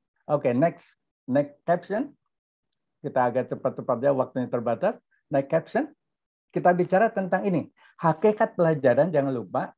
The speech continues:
tugas guru itu menurut saya Hai, hakikat pelajaran,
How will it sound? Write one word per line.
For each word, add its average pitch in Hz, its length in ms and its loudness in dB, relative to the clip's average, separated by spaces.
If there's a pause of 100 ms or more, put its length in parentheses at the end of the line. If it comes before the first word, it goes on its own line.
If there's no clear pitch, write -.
tugas 190 320 2
guru 170 240 0
itu 233 240 0 (560)
menurut 160 320 4
saya 131 880 -6 (840)
Hai, 131 160 4
hakikat 143 640 0
pelajaran, 123 480 0